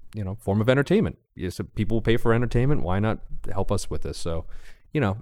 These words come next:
it's all good. We're gonna have a, a nice episode coming up, uh, you know, our first one, a real full-length episode next week. And then the ball is rolling. We gotta get, um, you know,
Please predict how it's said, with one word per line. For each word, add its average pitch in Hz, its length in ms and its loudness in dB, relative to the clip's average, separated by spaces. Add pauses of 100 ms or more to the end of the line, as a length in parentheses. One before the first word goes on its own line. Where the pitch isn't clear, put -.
it's 107 140 -2
all 107 140 4
good. 90 340 0
We're 95 120 -2
gonna 101 160 2
have 104 180 2
a, 98 220 0 (180)
a 95 80 -4
nice 104 420 -2 (100)
episode 104 760 0 (380)
coming 104 240 2
up, - 300 -2
uh, 85 460 -4 (280)
you 101 80 -6
know, 85 80 -2
our 82 60 -2
first 104 300 0
one, 85 340 -2
a - 40 -4
real 101 260 4
full-length 95 520 0
episode 85 480 -4
next 82 260 -4
week. - 260 -6 (380)
And 98 100 -2
then 113 100 2
the 120 60 2
ball 135 240 4
is 131 100 0
rolling. 120 420 2
We 92 100 -4
gotta 101 180 4
get, 101 260 0
um, 95 360 0 (200)
you 95 80 -2
know, 82 120 -4